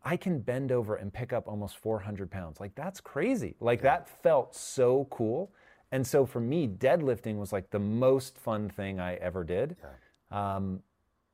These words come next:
Speaker 1: and that sense of being strong is really cool.
Speaker 2: Yeah. You said something interesting here. You talked about channeling that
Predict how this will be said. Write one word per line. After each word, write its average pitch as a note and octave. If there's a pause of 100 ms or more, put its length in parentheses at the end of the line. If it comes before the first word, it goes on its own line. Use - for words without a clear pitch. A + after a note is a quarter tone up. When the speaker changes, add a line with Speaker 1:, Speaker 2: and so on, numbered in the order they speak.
Speaker 1:
and A2
that A2
sense C3+
of F2
being A2+
strong F2+ (160)
is F#2 (260)
really F2+
cool. - (320)
Speaker 2:
Yeah. D2+ (480)
You F2+
said -
something C#2
interesting D2
here. B1+
You C2+
talked -
about C#2+
channeling D2+
that C#2+